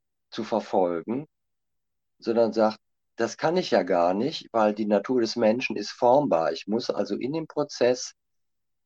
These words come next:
äh, der Selbstregulierung dem Prozess vertrauen, dass am Ende etwas dabei herauskommt, was gut ist. Also nicht fördergründig, sondern Schritt für Schritt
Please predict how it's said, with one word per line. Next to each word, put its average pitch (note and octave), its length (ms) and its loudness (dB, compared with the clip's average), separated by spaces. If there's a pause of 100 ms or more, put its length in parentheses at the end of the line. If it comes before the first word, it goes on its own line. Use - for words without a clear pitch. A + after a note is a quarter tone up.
(140)
äh, G2+ 400 0
der G2+ 140 -2
Selbstregulierung A2 1040 0 (280)
dem A2 140 -2
Prozess A#2 440 -4
vertrauen, A#2+ 760 4 (220)
dass A2 180 -2
am - 160 -4
Ende B2+ 440 4
etwas - 320 -2
dabei A2+ 240 4
herauskommt, G#2+ 640 2
was G#2+ 200 0
gut A#2+ 240 -2
ist. - 360 -4 (1400)
Also G2 160 0
nicht A2+ 340 -6 (280)
fördergründig, A2 600 2
sondern G#2 360 2
Schritt A#2 360 0
für A2+ 120 -6
Schritt A#2 360 0